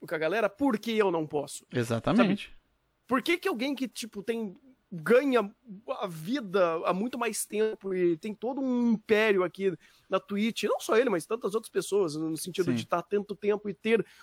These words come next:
Speaker 1: um, uma galera que acompanha, eles podem, por que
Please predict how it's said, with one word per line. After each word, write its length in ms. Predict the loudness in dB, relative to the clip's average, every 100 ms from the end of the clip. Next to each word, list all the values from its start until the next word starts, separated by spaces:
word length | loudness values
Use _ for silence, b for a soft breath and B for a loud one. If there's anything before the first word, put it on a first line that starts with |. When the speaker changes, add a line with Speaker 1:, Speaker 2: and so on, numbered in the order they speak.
| _
Speaker 1:
um, 320 | 0 0 -2 -6
uma 440 | -2 2 2 2
galera 640 | 2 4 6 6 6 4 2
que 80 | 0
acompanha, 560 | -2 2 2 2 0 -4 _
eles 260 | -2 0 0
podem, 320 | 0 0 -2
por 360 | -2 2 2 2
que 240 | -4 -4